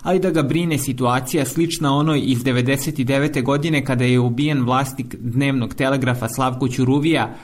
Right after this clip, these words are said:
koji je, kako je rekao, bio na punim merama praćenja i nadzora kada se dogodila njegova likvidacija, jer je neko pred ubistvo povukao ljude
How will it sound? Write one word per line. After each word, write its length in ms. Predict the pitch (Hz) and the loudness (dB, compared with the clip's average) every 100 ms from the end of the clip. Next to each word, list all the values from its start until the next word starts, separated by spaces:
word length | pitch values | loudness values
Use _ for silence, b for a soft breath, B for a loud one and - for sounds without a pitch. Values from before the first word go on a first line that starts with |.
| B B B | B B B
koji 280 | 151 151 170 | 0 2 2
je, 120 | 180 | 0
kako 320 | 170 123 123 | -2 -4 0
je 60 | 123 | 0
rekao, 360 | 143 151 170 | -2 0 0
bio 240 | 135 151 160 | 2 2 2
na 180 | 135 131 | -2 -2
punim 280 | 180 175 | -2 0
merama 460 | 143 151 160 143 123 | 2 2 2 0 0
praćenja 540 | 123 139 143 170 147 | 0 -2 -2 0 2
i 100 | 120 | 2
nadzora 460 | 113 117 127 175 170 | 0 0 0 0 0
kada 240 | 156 131 | 0 0
se 160 | 131 - | 0 0
dogodila 520 | 127 127 135 160 143 | 0 2 2 2 2
njegova 380 | 127 131 156 139 | 2 2 0 0
likvidacija, 920 | 123 123 123 123 123 143 - 196 170 143 B B B | 0 -2 0 0 0 0 0 0 0 -4 B B B
jer 160 | 170 196 | 2 2
je 120 | 185 | 2
neko 320 | 160 165 - | 0 -2 -4
pred 220 | 156 127 | -2 0
ubistvo 640 | 123 120 143 160 - 139 127 | 0 2 0 0 -2 -4 0
povukao 520 | 143 151 151 127 113 | 0 0 0 -2 2
ljude 460 | 135 180 165 160 | 4 4 2 -2